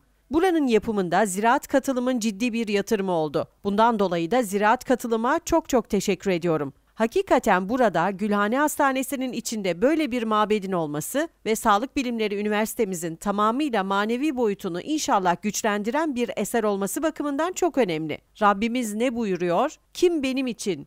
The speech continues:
dünyada bir mescit inşa ederse ben de onlar için cennette bir ev, saray inşa ederim.' diyor. İnşallah bu mescidin yapımında emeği olanları tekrar şahsım ve milletim adına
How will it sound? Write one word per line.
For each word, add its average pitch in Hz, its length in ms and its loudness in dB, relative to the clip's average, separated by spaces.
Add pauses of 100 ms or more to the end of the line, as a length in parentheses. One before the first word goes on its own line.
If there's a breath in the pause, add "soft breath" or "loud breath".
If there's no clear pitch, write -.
dünyada 220 500 2
bir 262 140 -2
mescit 226 480 -2
inşa 185 440 -2
ederse 160 560 -2 (160)
ben 196 220 -2
de 196 40 2
onlar 190 340 0
için 202 300 -6
cennette 190 600 -2
bir 202 280 -2
ev, 262 280 -2
saray 240 580 0
inşa 185 300 -2
ederim.' 165 360 -4
diyor. 147 240 -2 (260)
İnşallah 277 560 2
bu 254 120 0
mescidin 254 460 -2
yapımında 185 540 -4
emeği 220 340 -2
olanları 156 540 -2
tekrar 226 440 -2
şahsım 202 460 -2
ve 220 100 -2
milletim 196 440 -4
adına 180 380 -2